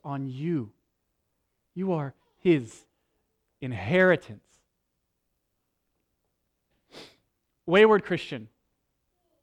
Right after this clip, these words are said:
you need to know that you have dishonored God and that you are dishonoring him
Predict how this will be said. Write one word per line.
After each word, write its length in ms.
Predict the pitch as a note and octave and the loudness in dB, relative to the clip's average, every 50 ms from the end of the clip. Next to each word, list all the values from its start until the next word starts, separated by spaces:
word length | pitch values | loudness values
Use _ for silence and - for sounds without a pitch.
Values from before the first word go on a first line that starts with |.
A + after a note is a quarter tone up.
| _ _ _ _ _ _ _ _ _ _ _ _ _ _ _ _ _ _ _ _ - | _ _ _ _ _ _ _ _ _ _ _ _ _ _ _ _ _ _ _ _ -8
you 120 | E3+ F#3 | -4 -2
need 160 | G3 G#3 A3 G#3+ | -2 -2 -2 -2
to 80 | B3+ | -2
know 360 | A3 F#3+ E3+ D#3 D#3 E3+ F#3 - _ _ _ _ _ _ _ _ _ _ _ _ _ _ _ _ _ _ _ _ _ - | 0 0 2 2 2 0 -2 -4 _ _ _ _ _ _ _ _ _ _ _ _ _ _ _ _ _ _ _ _ _ -6
that 120 | - E3 F3 | -2 0 2
you 160 | F#3 G#3 A3 | 2 6 6
have 180 | A3 G3+ F3 | 6 6 6
dishonored 580 | E3+ F#3+ F3 - - F#3+ F#3 F#3+ G3 F#3+ E3+ - | 2 0 0 0 0 2 2 2 2 2 -2 0
God 380 | - D#3+ D3+ C#3+ B2 A#2 A#2 - - _ _ _ _ _ _ _ _ _ _ _ _ _ _ _ _ _ _ _ _ _ _ _ _ _ _ _ _ _ _ _ _ _ - | 2 2 2 2 0 -2 -6 -14 -20 _ _ _ _ _ _ _ _ _ _ _ _ _ _ _ _ _ _ _ _ _ _ _ _ _ _ _ _ _ _ _ _ _ -8
and 100 | D#3+ E3+ | -4 -4
that 120 | F3+ F3 - | -4 -2 0
you 140 | G3+ F#3+ | 4 6
are 180 | F#3+ G3+ G#3+ A3 | 8 8 8 6
dishonoring 720 | G3 G#3 G3 - - F#3 F3+ F#3 F#3+ G3 G3 G3 F#3+ F3+ | 6 2 -2 0 2 2 4 4 4 2 0 0 0 -2
him 320 | E3 F3 E3 D#3+ D#3+ D#3+ | -2 0 -2 -2 -2 -4